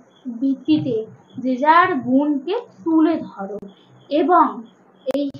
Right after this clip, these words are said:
পৃথিবীতে শিল্পীর সংখ্যা যে পরিমাণে কমে যাচ্ছে, বর্তমান সমাজ থেকে ভবিষ্যৎ প্রজন্ম নিজেদেরকে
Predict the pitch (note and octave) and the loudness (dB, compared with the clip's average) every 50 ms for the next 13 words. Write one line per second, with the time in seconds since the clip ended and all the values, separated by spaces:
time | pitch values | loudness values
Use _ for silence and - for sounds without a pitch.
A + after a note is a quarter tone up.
0 | - - - D#4 D4+ D#4 F4+ F#4+ G4 G#4 G4 F#4+ - E4+ C4+ A3+ A3 B3 - _ | -8 0 0 0 2 2 0 0 2 2 0 0 0 -2 -4 -4 -4 -8 -12 _
1 | _ _ _ - - D#4 D4 D4 C#4 - F4 F#4 F#4+ - - D4+ D#4+ D4+ D4 C#4 | _ _ _ -8 -6 -4 -4 -4 -6 -4 -2 -2 -2 -2 -2 -2 -2 -2 -2 -2
2 | D4+ C#4 A#3+ A#3+ B3 B3 B3 C#4 D4 D4 D4+ D4+ D4+ D#4 D4+ D#4 D4+ D4+ B3+ A#3+ | -4 -4 -4 -6 -8 -8 -6 -6 -6 -4 -4 -2 -2 0 0 -2 -2 -4 -6 -6
3 | A3+ A#3 B3 B3 B3 A#3+ A#3+ B3 - - - C4+ A3+ F#3+ F#3+ F#3+ - _ _ - | -6 -6 -6 -4 -2 -4 -4 -4 -6 -10 -8 -8 -6 -6 -8 -10 -14 _ _ -20
4 | _ - - - A#3 A#3 A#3 - - D4+ D4 D4 D#4 D#4 D4+ D4+ - C4+ B3 A3+ | _ -14 -6 -4 -2 -2 -4 -4 -6 -4 -2 0 0 0 0 -2 -4 -8 -6 -6
5 | A#3+ B3+ B3+ - C#4 C4 C#4 B3+ A3+ A3 A#3+ A#3 B3+ B3 B3 - - C#4+ D4 C#4+ | -6 -8 -8 -10 -10 -8 -8 -8 -8 -10 -10 -8 -8 -10 -10 -8 -8 -6 -6 -6
6 | - - _ - A3+ A3 A#3+ A#3+ A#3+ A#3+ B3 B3 B3 A#3+ B3 B3 - - _ _ | -10 -14 _ -10 -8 -8 -6 -6 -6 -2 -2 -2 -2 -2 -4 -8 -12 -20 _ _
7 | _ _ - A#3+ A#3+ A3+ A3+ A#3 A3 A3 A3+ A3 A3 A3 - C#4 D4+ F4+ G4+ | _ _ -6 -6 -6 -6 -8 -12 -10 -6 -6 -6 -8 -10 -10 -8 -6 -6 -6